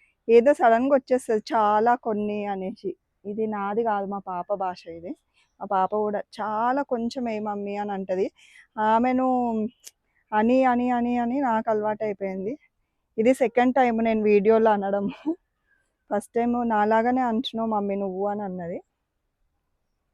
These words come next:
అందుకని ఎవరిని ఏం అనొద్దు, అది మనకే అలవాటు అయిపోయి మనకే అడిక్ట్ అయిపోతుంది అట్లా. అందుకనే కొంచెమే వచ్చినాయి. ఏమొచ్చినాయి? మిర్చి, కొన్ని మిర్చీలు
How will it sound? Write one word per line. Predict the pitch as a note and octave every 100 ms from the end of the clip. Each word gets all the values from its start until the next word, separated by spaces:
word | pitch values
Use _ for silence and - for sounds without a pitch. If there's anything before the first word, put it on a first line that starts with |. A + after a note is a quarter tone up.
| _ _ _ _ _ _ A#3+
అందుకని | G#3+ A3 A#3+ C4
ఎవరిని | F#3+ F#3+ A#3+ B3+ G#3+
ఏం | A3
అనొద్దు, | G#3+ F#3+ G3 G3 - _
అది | F#3+ F#3+
మనకే | F#3+ F#3 F#3+ G3 A3+ G#3+ G3+
అలవాటు | F3 F3+ F#3 F#3+
అయిపోయి | G3 F#3+ G3+ G#3
మనకే | F#3+ F3+ F#3 G3+ F3 D#3+ - _ _ _ _
అడిక్ట్ | F3+ F3+ - G3
అయిపోతుంది | F3 D#3+ D3+ E3
అట్లా. | D#3 _ _ _ _ _ _ _
అందుకనే | F#3 G3 G#3 B3+ F#4+ _ _ _ _ _
కొంచెమే | A3 G#3+ A3+ A#3+ - B3+ A3+ G#3+ C#4+
వచ్చినాయి. | G4+ G3+ - - F#3 - _ _ _ _ _ _ _ _ _ _ _ -
ఏమొచ్చినాయి? | G3+ A3 A#3 - C#4+ G4+ _ _ _ -
మిర్చి, | G3+ - - - - _ _ _ _ _ _ _ _ _ _ _ _ _ _ -
కొన్ని | A3+ A3 A3+ A3+ A#3 A3+ B3 F4+
మిర్చీలు | B3+ A3 - _ B3 A3 G3+ A#3